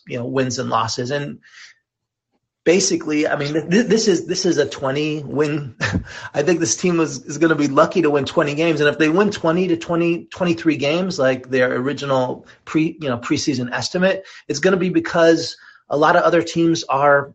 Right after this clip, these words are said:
are tanking and they're gonna be able to take advantage of that. But if, if teams are actually trying out there, this is a bottom three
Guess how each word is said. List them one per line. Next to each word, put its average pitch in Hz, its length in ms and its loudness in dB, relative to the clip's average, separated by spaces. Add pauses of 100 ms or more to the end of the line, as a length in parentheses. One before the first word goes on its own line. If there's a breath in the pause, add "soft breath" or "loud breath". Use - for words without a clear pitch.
are 139 80 4
tanking 165 540 -2
and 147 160 -2
they're 147 160 2
gonna 147 160 0
be 143 80 0
able 147 140 -2
to 143 80 -4
take 151 200 -6
advantage 151 460 -4
of 127 80 -2
that. 131 260 0
But 143 280 4 (500 loud breath)
if, 156 200 4 (160)
if - 320 -2
teams 196 340 2
are 156 100 6
actually 147 320 0
trying 160 440 0
out 185 180 0
there, 190 340 2 (220)
this 160 240 -4
is 175 140 2
a 131 80 2
bottom 143 400 2
three 165 340 2